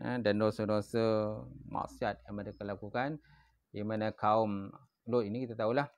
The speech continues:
yang mana kaum lelaki menentang lelaki. Ha, lelaki melaku-, melakukan hubungan seks dengan lelaki. Ha, walaupun Nabi Allah Lut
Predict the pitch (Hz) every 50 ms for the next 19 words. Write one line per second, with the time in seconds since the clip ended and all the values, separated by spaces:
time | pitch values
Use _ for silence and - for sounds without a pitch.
0 | _ _ _ _ _ _ _ _ - - 101 101 104 104 - - 104 107 113 123
1 | 120 127 127 120 110 101 104 104 104 - - 127 127 127 131 123 110 104 107 101
2 | - 104 104 107 101 95 98 95 95 - - 90 80 76 76 _ _ _ _ _
3 | _ _ _ _ _ - - 95 92 92 98 107 107 - - - 143 160 185 208
4 | 254 240 165 117 104 104 104 101 107 110 107 101 101 104 107 - - 110 107 101
5 | 92 95 98 95 98 98 98 95 95 - - 110 - - 101 98 95 92 92 87
6 | 87 85 - 87 82 80 - _ _ _ _ _ _ _ _ _ _ _ _ -
7 | 85 82 87 90 92 90 90 87 85 82 80 80 78 78 - _ _ _ _ _
8 | _ _ 87 90 101 104 - - 165 180 175 170 165 156 165 170 139 160 160 165
9 | 156 156 160 175 170 165